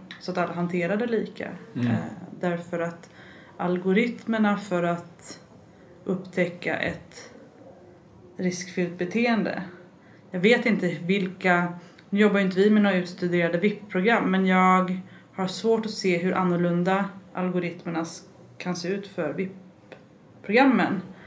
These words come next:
Speaker 1: Alltså det är ju samma.
Speaker 2: Vad menar du med vip-program?
Speaker 1: Ja, men alltså de,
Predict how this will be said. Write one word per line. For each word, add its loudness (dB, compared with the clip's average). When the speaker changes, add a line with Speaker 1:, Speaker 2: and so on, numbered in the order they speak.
Speaker 1:
Alltså -4
det 2
är 2
ju 0
samma. 4
Speaker 2:
Vad 0
menar 4
du 2
med 4
vip-program? -6
Speaker 1:
Ja, 8
men 10
alltså 6
de, 8